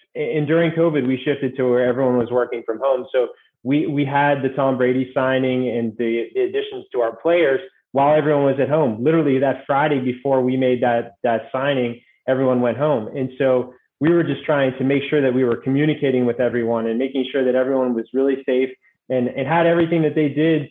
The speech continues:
to, to be successful. And credit to, to my ownership and the leadership here, we, we were able to do that.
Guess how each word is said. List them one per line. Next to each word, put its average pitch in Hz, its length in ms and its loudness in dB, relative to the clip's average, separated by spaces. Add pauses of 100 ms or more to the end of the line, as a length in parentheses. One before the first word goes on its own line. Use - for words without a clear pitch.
(120)
to, 131 280 0
to - 80 -10
be 135 180 -2
successful. 135 580 -2
And 143 220 -2
credit 170 300 0
to, 139 240 0 (300)
to 147 80 -2
my 135 180 4
ownership 156 420 2
and 123 120 0
the 123 40 2
leadership 143 460 0
here, 135 200 0
we, 135 220 -4
we 143 160 0
were 147 120 2
able 143 180 2
to 127 80 2
do 135 240 0
that. 147 300 0